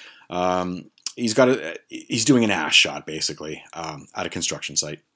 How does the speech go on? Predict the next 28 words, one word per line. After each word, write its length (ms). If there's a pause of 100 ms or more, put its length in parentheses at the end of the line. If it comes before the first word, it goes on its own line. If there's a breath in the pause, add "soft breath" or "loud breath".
which 160
is 140
fucking 260
classy. 520 (480 loud breath)
Um, 440 (160)
the 140
other 140
one, 360
um, 480
he's 220
got 160
his 100
face 320
buried 520
in 160
her 160
no-no 420
place, 520 (840 loud breath)
which 280
brings 260
up 200
another 280
question, 520
which 220
is, 280 (400 soft breath)
who 160
goes 280
down 580